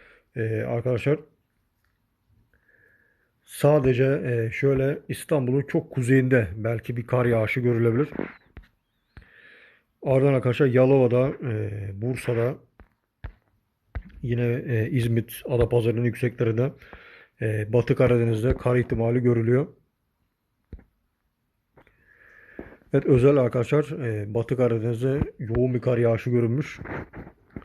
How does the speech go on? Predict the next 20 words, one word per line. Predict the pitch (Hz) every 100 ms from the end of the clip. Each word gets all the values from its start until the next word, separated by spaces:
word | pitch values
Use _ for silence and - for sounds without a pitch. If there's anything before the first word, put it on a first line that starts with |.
| - - - - - - -
E, | 104
pazar | - 113 120 127
günü. | 120 127 160 - - - _ _ _ - -
Yine | 127
Yalova'da | 123 123 123 135 123 127
da | 131 117
arkadaşlar | 110 110 151
kar | - 127
ihtimali | 120 120 120
var. | 117 120
Bursa'da | 120 - 117 110
da, | 117 127
e, | - 120 113
İç | 139 - -
Ege'de | 135 117 123 117
de, | 120 151 - - - - _ -
e, | 107 113 -
İç | - 139
Anadolu'da | 123 123 123
arkadaşlar | 110 117 139